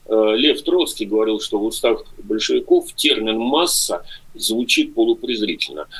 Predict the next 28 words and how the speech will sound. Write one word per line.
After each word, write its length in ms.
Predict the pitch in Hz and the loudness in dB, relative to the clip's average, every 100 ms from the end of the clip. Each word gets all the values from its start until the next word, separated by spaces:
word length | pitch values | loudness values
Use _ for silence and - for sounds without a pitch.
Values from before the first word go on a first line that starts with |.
| - | -4
Ну, 260 | - 156 - | 6 6 6
а 80 | 135 | 0
как 180 | 143 123 | 2 0
он 80 | 139 | 0
еще 220 | 120 147 | 2 0
может 320 | 127 104 101 | 0 0 -4
звучать-то? 760 | 92 143 - 104 73 - - 76 - | -6 -4 0 0 -2 -8 -8 -8 -4
«Масса» — 540 | 107 165 180 - - 107 | 2 4 4 2 2 2
это 200 | 110 113 | 0 -2
что-то 340 | - 120 110 | -2 -2 -2
безликое, 680 | 101 104 127 151 - 104 - | -2 -2 0 -2 0 -2 0
бесформенное. 880 | 101 - 135 139 143 101 95 90 101 | -2 -4 -2 0 0 -2 -2 -2 0
И 320 | 107 107 - - | 2 0 -4 -6
не 200 | 117 131 | -2 0
зря 320 | 120 147 156 151 | 4 4 4 4
Ильич 480 | 120 113 135 - | 2 0 0 0
все 120 | - 113 | 2 2
время 220 | 110 107 | 2 0
говорил, 320 | 110 110 101 | 2 2 0
что 160 | - 107 | 0 0
надо 200 | 104 - - - - | 0 -4 -12 -16 2
возглавить, 720 | 143 143 202 156 165 139 113 | 4 4 2 4 4 2 -2
вдохновить 800 | 113 147 156 165 143 160 - 107 110 | -2 -2 2 2 4 0 -2 -8 -4
в 60 | |
массу, 560 | 131 127 139 - - 107 | 0 4 4 4 2 2
организовать 840 | 139 135 160 151 160 156 156 143 | 2 2 2 2 2 2 0 0
массу, 520 | 123 131 123 - - 117 | -2 -2 0 2 2 2
бросить 540 | 104 180 175 - | 4 4 4 0